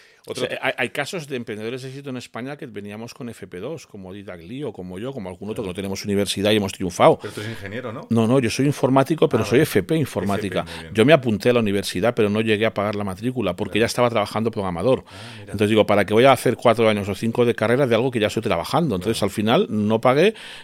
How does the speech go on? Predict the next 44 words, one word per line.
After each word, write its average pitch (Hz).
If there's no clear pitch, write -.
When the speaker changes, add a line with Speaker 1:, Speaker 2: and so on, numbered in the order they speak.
Speaker 2:
y, 101
y 101
con 104
veintiún 101
años 120
fundé 147
mi 131
primera 104
compañía 101
informática. 98
Yo 95
soy 139
Speaker 1:
Claro. 156
Speaker 2:
informático, 104
no 101
pone 117
Speaker 1:
Informático. 123
Speaker 2:
ingeniero 107
en 104
ningún 101
sitio, 95
pone 117
Speaker 1:
Y 156
ahora, -
y -
ahora 104
Speaker 2:
informático. 110
Speaker 1:
la 90
formación 101
profesional 98
antes 95
estaba 95
como 92
peor 95
vista 95
y -
ahora 107
está 104
Speaker 2:
Cuando 104
Speaker 1:
como 101
Speaker 2:
yo 117
hice 170
F 127
P, 131